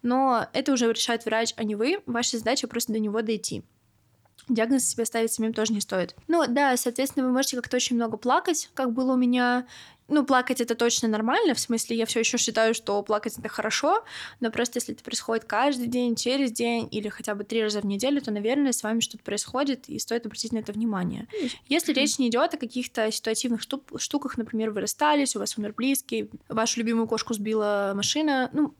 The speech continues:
Speaker 1: мало ли, <laughs> бывает. Вот тогда плакать много — это нормально, да.
Speaker 2: Мгм. Еще знаешь, о чем я подумала, что у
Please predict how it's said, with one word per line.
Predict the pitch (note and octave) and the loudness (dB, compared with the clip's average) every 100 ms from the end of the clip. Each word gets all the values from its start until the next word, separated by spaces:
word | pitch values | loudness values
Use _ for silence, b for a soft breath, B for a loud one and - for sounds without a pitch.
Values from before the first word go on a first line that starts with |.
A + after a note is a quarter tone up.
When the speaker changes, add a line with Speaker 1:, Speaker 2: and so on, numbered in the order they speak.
| - | -2
Speaker 1:
мало | A#3+ A3 | 0 2
ли, | G3 | 2
<laughs> | G3+ - A#3 C4+ D#4+ | 0 0 -2 -4 -6
бывает. | B3+ C4 A#3+ G3 - B B B | -2 2 2 0 -4 B B B
Вот | A#3+ | -2
тогда | B3+ F4+ | 2 4
плакать | F#4 E4 D#4+ | 4 2 0
много — | B3+ D4 C#4+ | 2 4 2
это | C#4 B3 | 0 0
нормально, | B3 G3 F#3 - A#3+ | 0 0 -2 -6 -4
да. | B3+ A#3+ | -2 -2
Speaker 2:
Мгм. | A#3+ A3 A3 B B - | -2 -2 -6 B B -10
Еще | - A3+ | -10 -4
знаешь, | A#3+ C4+ | -2 -2
о | - | -2
чем | A#3+ | -4
я | A3 | -4
подумала, | G#3 G#3+ B3 A#3 | -4 -2 -2 0
что | - - G#3 G3+ G3+ G3+ G3 G3 - _ | 0 -2 -6 -6 -6 -4 -6 -8 -12 _
у | G#3+ G#3 | -10 -8